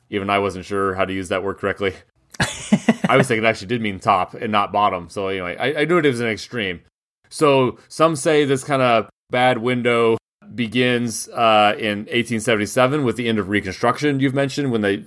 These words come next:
Speaker 1: pulled the, the northern troops out of the South. Um, others say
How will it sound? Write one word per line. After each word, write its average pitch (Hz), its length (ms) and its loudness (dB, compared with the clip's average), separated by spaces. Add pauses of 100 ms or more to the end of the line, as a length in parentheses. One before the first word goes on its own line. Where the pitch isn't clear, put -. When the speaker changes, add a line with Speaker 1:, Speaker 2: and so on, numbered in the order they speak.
(140)
Speaker 1:
pulled 110 300 2
the, 104 260 4
the 101 320 -4
northern 107 360 0
troops 113 320 -2
out 95 120 2
of 92 60 -2
the 87 80 -8
South. 139 400 0 (280)
Um, 113 280 4
others 143 320 4
say 135 500 4